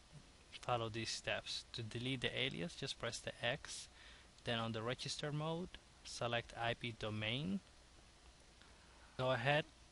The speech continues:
go ahead and type in your information. When you finish, press save at the upper right. Then press start live at the bottom to get your, uh, your live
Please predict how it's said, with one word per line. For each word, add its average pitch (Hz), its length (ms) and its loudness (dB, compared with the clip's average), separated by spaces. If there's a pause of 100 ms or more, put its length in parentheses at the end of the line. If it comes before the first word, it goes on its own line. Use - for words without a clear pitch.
go 160 100 8
ahead 165 240 10
and 123 160 4
type 135 320 8
in 131 140 6
your 117 200 4
information. 120 840 2
When 113 140 4
you 110 100 2
finish, 143 580 0 (140)
press 117 220 0
save 110 500 0
at 107 120 -4
the 107 120 0
upper 107 220 -2
right. 104 420 -2 (1500)
Then 127 460 4 (340)
press 117 240 2
start 120 440 6
live 123 320 6
at 120 80 2
the 117 80 0
bottom 131 420 4 (360)
to 120 120 -4
get 117 300 0 (180)
your, 113 360 -2 (260)
uh, 107 340 -2 (760)
your 117 220 0
live 110 300 2